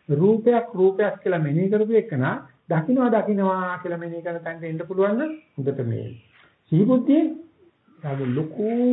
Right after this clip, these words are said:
මේ පිරිසිදුවක් ඇති වෙනවා. අහන කටහඬ සද්දයක් සද්දයක් කියලා මෙනෙහි කරපු එකන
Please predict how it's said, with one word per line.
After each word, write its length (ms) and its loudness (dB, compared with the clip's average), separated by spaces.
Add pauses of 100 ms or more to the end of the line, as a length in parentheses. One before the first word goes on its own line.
(360)
මේ 360 -6
පිරිසිදුවක් 560 0
ඇති 180 -16
වෙනවා. 240 -16 (540)
අහන 440 0 (880)
කටහඬ 540 2 (960)
සද්දයක් 360 2
සද්දයක් 360 -4
කියලා 220 0
මෙනෙහි 220 2
කරපු 240 0
එකන 260 -2